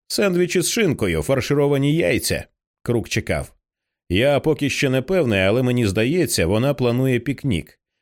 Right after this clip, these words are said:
Можливо, зі своїми батьками. Вони збираються на іграшковий потяг?»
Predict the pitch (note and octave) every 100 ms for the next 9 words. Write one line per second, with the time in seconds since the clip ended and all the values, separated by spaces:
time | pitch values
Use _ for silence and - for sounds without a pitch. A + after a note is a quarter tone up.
0 | _ A3 G3 E3 F3+ D#3 A#2+ A2+ G#2+ G#2
1 | A2+ F#2 F2+ - E2+ D2 C#2+ C#2 - _
2 | E3+ F#3+ F3 G#2+ C3+ C#3 D3 B2+ - A2+
3 | C3+ C#3 - D3+ A#2+ C3 A#2 - D3 C#3+
4 | C3+ B3+ A3+ C2 -